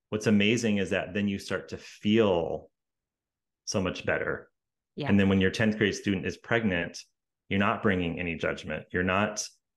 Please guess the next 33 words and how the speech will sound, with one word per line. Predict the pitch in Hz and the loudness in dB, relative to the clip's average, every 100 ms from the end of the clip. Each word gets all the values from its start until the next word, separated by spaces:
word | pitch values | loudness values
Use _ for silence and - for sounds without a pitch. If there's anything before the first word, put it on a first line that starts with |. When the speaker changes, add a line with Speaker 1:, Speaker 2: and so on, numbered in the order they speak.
| - | -6
Speaker 1:
you | 98 | -2
know, | 90 | 2
when | 95 | 2
they | 98 | 2
ask | 101 117 - | 0 -2 2
you | 107 | 2
to | |
compare | - 104 - 110 | 2 0 0 0
<laughs> | |
pregnancy | 110 110 113 104 | 2 0 0 -2
notes, | 95 92 | -2 -4
you're | - 92 | -4 -2
like, | 90 - _ _ _ _ - | -2 -6 _ _ _ _ -4
you're | 107 | 0
gonna | 117 113 | 0 0
answer | 117 123 | -2 0
it | 131 | 0
in | |
a | 113 | 0
way | 104 101 | 0 0
that's | 95 - | -2 -4
so | - 95 95 90 | -6 -2 -2 -4
just | 92 - | -8 -8
beautiful | 92 95 - 95 | -6 -6 0 2
and | 92 85 | 2 0
flowing, | 92 85 95 127 | -2 0 0 -2
because | 101 98 87 | -4 -4 -4
you've | 90 95 87 | -2 -4 -2
gone | 90 82 | -2 -2
within | 85 85 85 | -2 -4 -4
to | 82 | -6
see, | 85 87 | -4 -2
like, | 82 78 - | 0 -2 -4